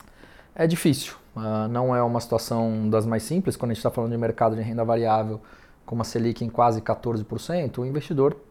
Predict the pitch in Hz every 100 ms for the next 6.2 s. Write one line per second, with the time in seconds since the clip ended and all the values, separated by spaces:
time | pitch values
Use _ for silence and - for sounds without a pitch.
0 | - - 180 156 160 156 202 139 139 185
1 | 208 156 139 170 156 143 160 175 175 151
2 | 147 160 - - - 156 151 143 147 151
3 | 156 165 120 107 101 - - 269 - 175
4 | 196 185 190 175 160 147 143 135 - 147
5 | - 190 175 135 127 131 131 135 135 165
6 | 254 -